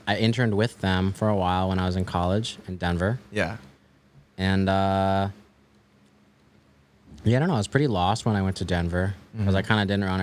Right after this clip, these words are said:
Speaker 1: really wanna be there, and I was just like, "I don't wanna go to school. Like, this is bar-, this is whack," you
Speaker 2: Yeah.
Speaker 1: know? Um, and I was trying to find something, like, fun to do.
Speaker 2: Mm-hmm.
Speaker 1: So, like, I definitely, like, Souls in Action, the cr-, like,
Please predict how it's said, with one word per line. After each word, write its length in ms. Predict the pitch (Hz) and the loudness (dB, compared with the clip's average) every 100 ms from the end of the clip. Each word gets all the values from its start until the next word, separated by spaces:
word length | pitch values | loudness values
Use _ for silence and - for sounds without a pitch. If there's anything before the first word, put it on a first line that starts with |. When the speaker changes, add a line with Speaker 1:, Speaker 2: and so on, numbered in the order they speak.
| 82 | -2
Speaker 1:
really 180 | 90 | -2
wanna 200 | 90 90 87 | 0 -2 -2
be 160 | 87 | -2
there, 420 | 87 87 87 87 - - _ _ _ _ 87 | 0 0 0 -2 -8 -18 _ _ _ _ -18
and 140 | 87 | -8
I 40 | 87 | -6
was 100 | 85 | -4
just 160 | 87 | -4
like, 120 | 90 | -4
"I 100 | 95 98 | -2 -2
don't 100 | 92 | -2
wanna 160 | 82 | -4
go 120 | 80 71 | -4 -6
to 120 | 67 | -8
school. 400 | - 82 76 80 | -8 -8 -6 -6
Like, 160 | 78 80 | -6 -8
this 140 | 104 | -10
is 80 | 92 | -12
bar-, 280 | - 78 - | -14 -12 -8
this 260 | 98 98 85 | -6 -6 -6
is 140 | 85 | -8
whack," 480 | 85 69 60 - - | -8 -6 -6 -6 -6
you 80 | 107 | 0
Speaker 2:
Yeah. 140 | 101 87 | 0 0
Speaker 1:
know? 200 | 90 95 - - _ _ _ _ - | -2 -6 -10 -20 _ _ _ _ -8
Um, 340 | 95 95 92 | -2 0 0
and 100 | 95 | 0
I 20 | 98 | 0
was 80 | 98 | 0
trying 160 | 101 | 0
to 60 | 95 | 0
find 240 | 98 95 | 0 0
something, 260 | 95 95 95 | 0 0 0
like, 140 | 90 | -2
fun 260 | - 90 98 | -2 0 0
to 80 | 92 | 0
do. 400 | 85 82 87 98 - - | 0 -2 -2 -4 -8 -4
Speaker 2:
Mm-hmm. 220 | 104 95 | 0 0
Speaker 1:
So, 260 | - 101 95 | 0 0 0
like, 400 | 92 92 92 - - | 2 0 -2 -6 -4
I 140 | 95 92 | -2 2
definitely, 540 | 92 92 98 92 92 | 2 0 0 0 0
like, 180 | 90 87 | 0 -2
Souls 300 | - 98 98 | 0 0 2
in 60 | |
Action, 440 | 92 90 90 104 101 | 0 0 -2 0 0
the 100 | 90 | -2
cr-, 180 | - - | -6 -8
like, 340 | 90 87 87 | -4 -4 -4